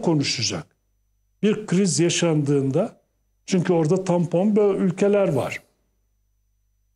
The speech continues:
O ülkeler aşılırsa doğrudan Avrupa, e, risk altına girecek. Dolayısıyla o sınır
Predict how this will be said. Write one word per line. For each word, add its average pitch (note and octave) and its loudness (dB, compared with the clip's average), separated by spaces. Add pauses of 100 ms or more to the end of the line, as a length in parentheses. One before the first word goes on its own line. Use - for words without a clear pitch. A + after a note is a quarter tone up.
(180)
O G3 0 (140)
ülkeler G3 2
aşılırsa F#3 0
doğrudan D3+ 0 (840)
Avrupa, D#3+ 0 (400)
e, E3 -2
risk C#3+ 0
altına C#3+ 0
girecek. B2+ -2
Dolayısıyla F#3+ 0 (380)
o F#3+ 2
sınır G3+ 0